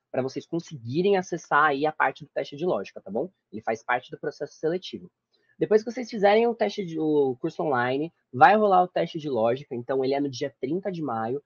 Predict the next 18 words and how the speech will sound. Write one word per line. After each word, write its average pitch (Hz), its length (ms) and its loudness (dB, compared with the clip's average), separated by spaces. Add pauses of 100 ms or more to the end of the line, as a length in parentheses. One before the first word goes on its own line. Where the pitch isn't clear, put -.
(120)
vocês 127 160 -12
têm 143 160 -2
o 135 40 -4
dia 123 240 -4
inteiro 170 640 0 (260)
pra 139 140 -2
começar 151 560 2
a 202 80 2
fazer 143 240 -6
o 127 60 -8
teste, 110 400 -6
mas 123 160 -4
depois 135 240 -6
que - 80 -20
vocês - 180 -8
começam 185 640 0
o - 40 -4
teste, 156 520 0